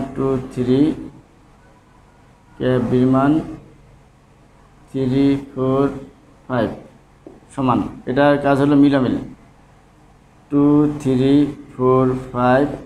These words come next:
শুধু মিল, এটা কাজ শুধু মিল থ্রি সমান, আর পূরকের কা-, পূরকের কাজ হলো যেটা মিলবে এই উপাদান থেকে এই উপাদান বাদ যাবে, অর্থাৎ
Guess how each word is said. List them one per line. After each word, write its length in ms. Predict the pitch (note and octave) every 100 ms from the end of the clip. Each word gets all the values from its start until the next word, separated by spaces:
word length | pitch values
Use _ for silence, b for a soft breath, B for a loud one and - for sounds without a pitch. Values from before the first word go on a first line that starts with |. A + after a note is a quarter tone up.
| - _ _ _ _ _ _ _ _ -
শুধু 180 | D3 C#3+ C#3
মিল, 140 | A#2+ G2+ -
এটা 120 | B2+ C3+
কাজ 100 | C#3 -
শুধু 180 | C#3+ F3 - C3
মিল 160 | A#2+ - - - - - -
থ্রি 200 | B2 G2+ - - _ _ _ _ _ _ _ _ _ _ _ _ _
সমান, 320 | - B2 C3 D#3 - - - _ _ _ _ _ _ _ _ _ _ - -
আর 80 | A#2+ B2
পূরকের 300 | C#3+ D3+ D3
কা-, 140 | D3 D3
পূরকের 260 | D#3 D#3+ D#3+
কাজ 100 | C#3+
হলো 140 | D3 G#3 - - - - B2+
যেটা 180 | D3 D3+ D3
মিলবে 280 | D#3 D#3+ G3 - -
এই 60 | D#3
উপাদান 240 | D3+ D#3 D#3 D#3
থেকে 140 | E3 D#3+
এই 40 |
উপাদান 240 | D3 C3 B2+
বাদ 100 | B2+ B2
যাবে, 160 | A2 G2 - - - -
অর্থাৎ 180 | B2+ D3+